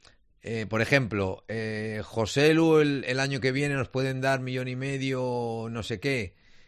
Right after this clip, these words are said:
que si viene un jugador y, y va a cobrar tanto o es un poquito menos, un poquito más, estos datos son difíciles a veces de comprobar. Porque tampoco el club te va a decir lo que cobra un jugador, y el jugador tampoco.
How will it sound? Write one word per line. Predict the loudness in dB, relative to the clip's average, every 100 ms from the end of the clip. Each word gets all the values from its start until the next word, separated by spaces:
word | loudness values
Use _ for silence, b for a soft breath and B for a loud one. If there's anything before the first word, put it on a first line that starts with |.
| b
que | -4 -2
si | -2 -2 -2 0 -2 -2 -2 -4
viene | -2 -2 -2
un |
jugador | -2 0 2 2 2 0
y, | 0 -2 -6 -10 B B B
y | -8
va | -2
a | 0
cobrar | 2 2 2
tanto | 2 0 0 0
o | 2 2 0 -6 -6 -4 -4 -4
es | -6 -8
un | -10 -6
poquito | -4 -2 2
menos, | 2 2 0
un | 0
poquito | -2 0 0
más, | 0 -2 -8 B B B _ _ _ _
estos | -4 2 6
datos | 6 6 2
son | 0
difíciles | -2 -4 -6 -6 -8
a | -10
veces | -12 -12
de | -12
comprobar. | -12 -14 -14 -18 -20 -20 -20 -20 b b b
Porque | 2 4
tampoco | 4 2 0 0
el | 0
club | 2 4 4
te | 2
va | 2
a | 2
decir | 2
lo | -2
que | -4
cobra | -6 -8
un |
jugador, | -8 -8 -8 -8 -10
y | -10
el | -12
jugador | -8 -10 -8
tampoco. | -8 -6 -8 -8 -10